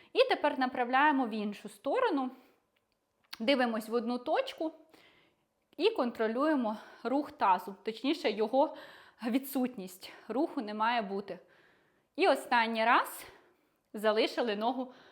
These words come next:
вниз. Тепер іншу ногу припіднімаємо вгор-, вгору, коліно дев'яносто градусів і починаємо малювати коло від себе. Не рухаємо тілом,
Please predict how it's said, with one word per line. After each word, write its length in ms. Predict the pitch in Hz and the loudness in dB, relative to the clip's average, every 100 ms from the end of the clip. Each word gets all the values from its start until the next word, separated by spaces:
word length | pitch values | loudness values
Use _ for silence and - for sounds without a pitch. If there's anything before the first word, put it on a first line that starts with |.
| _ | _
вниз. 320 | 226 220 - - | -6 -6 -6 -4
Тепер 300 | 240 240 302 277 | -2 2 2 4
іншу 340 | 262 233 226 | 0 0 -4
ногу 320 | 220 208 202 | -2 -2 -2
припіднімаємо 840 | 190 247 247 233 233 220 185 185 208 | -2 -2 -2 -4 -2 2 2 0 -4
вгор-, 420 | 196 254 339 220 | 0 4 4 2
вгору, 480 | 208 254 285 294 370 | -4 2 4 4 2
коліно 420 | - 240 330 370 | 0 0 0 0
дев'яносто 540 | 208 208 226 320 - | -2 -4 -4 -4 -2
градусів 480 | 247 196 185 - 285 - - - | 0 0 -2 -6 -10 -12 -20 -6
і 100 | - | 0
починаємо 680 | 523 370 - 269 269 311 277 | 2 2 -2 0 2 4 2
малювати 600 | 233 226 240 240 277 302 | 2 2 2 4 4 2
коло 500 | 240 - 262 320 320 - - - - - | -4 -2 2 4 4 -2 -8 -20 -20 -10
від 320 | 214 285 - | 0 0 0
себе. 560 | - - 220 185 175 - - - _ _ - _ _ - | -4 4 4 4 -2 -8 -16 -20 _ _ -20 _ _ -2
Не 180 | 254 | 2
рухаємо 560 | 285 294 285 208 208 220 | 4 2 0 -2 -2 -4
тілом, 540 | 220 - 392 440 392 | -6 -2 2 2 2